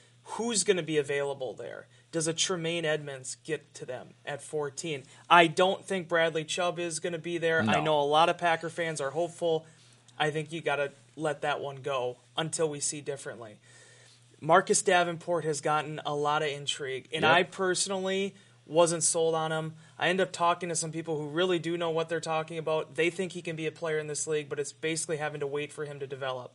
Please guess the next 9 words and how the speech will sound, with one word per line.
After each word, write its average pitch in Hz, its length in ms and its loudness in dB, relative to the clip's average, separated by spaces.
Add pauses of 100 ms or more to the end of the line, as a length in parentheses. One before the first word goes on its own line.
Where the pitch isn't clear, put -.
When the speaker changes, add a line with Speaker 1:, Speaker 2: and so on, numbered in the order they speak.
(100)
Speaker 2:
Yep. 95 220 -2 (560)
Speaker 1:
I 185 200 10
would 262 160 4
be 233 120 0
tempted 175 400 -2
if 143 140 -4
I'm 151 140 -2
the 151 80 -6
Packers. 143 640 -8